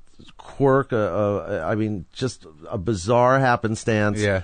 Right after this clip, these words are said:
Speaker 1: the office that we took these prints to try and get free concert tickets turned out to be the promoter's office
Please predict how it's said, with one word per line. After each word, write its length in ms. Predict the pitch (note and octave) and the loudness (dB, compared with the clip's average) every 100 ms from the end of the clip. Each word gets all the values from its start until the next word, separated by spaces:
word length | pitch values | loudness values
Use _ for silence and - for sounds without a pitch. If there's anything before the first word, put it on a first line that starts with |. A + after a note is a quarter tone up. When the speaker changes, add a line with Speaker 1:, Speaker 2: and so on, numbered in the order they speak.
| - | -4
Speaker 1:
the 180 | - A2+ | 0 0
office 560 | F#2+ A#2+ C#3 D#3 C#3 - | 2 2 2 0 -4 -2
that 220 | A#2 E2+ | 0 2
we 180 | G#2+ G2+ | 0 -2
took 380 | - C#3+ B2+ - | 0 0 0 0
these 260 | A#2 G#2 | 0 -2
prints 640 | - - D3 G#2 F#2+ - - | -2 0 2 0 -4 -12 -16
to 100 | - | -16
try 300 | - B2+ A2 | -6 0 2
and 120 | A2+ G#2 | 2 0
get 160 | G2 | -2
free 420 | - B2 A#2+ A2+ | -2 0 2 2
concert 480 | F#2+ B2+ C#3+ C3 A2+ | -2 -2 0 0 -2
tickets 400 | - F#2 E2 - | -2 -4 -4 -6
turned 200 | - A2+ | -4 -2
out 120 | G#2+ G2 | 0 -2
to 80 | F#2 | -4
be 120 | F#2+ | -4
the 100 | D#2+ | -2
promoter's 560 | - G#2 A2+ A2+ E2+ | -4 0 0 0 0
office 460 | D#2+ C#2 B1 A1 | -2 -4 -6 -12